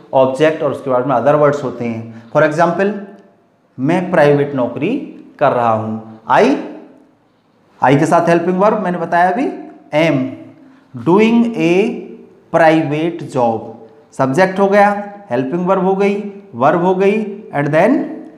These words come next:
object, and the sentence is quite complete। Now we move towards negative। नेगेटिव का स्ट्रक्चर क्या है?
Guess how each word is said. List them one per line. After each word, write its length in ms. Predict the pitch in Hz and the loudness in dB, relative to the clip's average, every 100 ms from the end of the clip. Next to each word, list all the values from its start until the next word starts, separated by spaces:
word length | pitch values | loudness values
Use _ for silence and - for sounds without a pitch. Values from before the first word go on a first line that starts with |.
| - _ 151 | -20 _ -2
object, 600 | 143 - 123 120 - - - _ - | -2 0 -2 -4 -8 -20 -20 _ -2
and 240 | 135 156 | 0 0
the 80 | 131 123 | -2 -2
sentence 380 | 113 120 113 - | -4 -6 0 0
is 160 | - - - - - _ _ | 0 -8 -16 -20 -20 _ _
quite 240 | 117 117 226 | -2 2 0
complete। 500 | 262 294 311 - - - - _ _ _ _ _ 147 | 2 2 0 -4 -16 -20 -20 _ _ _ _ _ 2
Now 220 | 180 277 - - - - 151 | 4 4 0 -8 -18 -16 -6
we 160 | 180 | -4
move 160 | 196 180 | -2 -4
towards 460 | 185 180 277 - - - - 123 | 0 2 2 -2 -12 -18 -20 -10
negative। 500 | 113 123 123 180 185 - - - _ _ _ - | -8 -6 -8 -10 -10 -18 -20 -20 _ _ _ 0
नेगेटिव 380 | 123 143 180 185 | 2 4 2 4
का 100 | 180 | 4
स्ट्रक्चर 380 | 180 185 202 185 | 2 -2 0 2
क्या 160 | 208 | 4
है? 140 | 196 | 4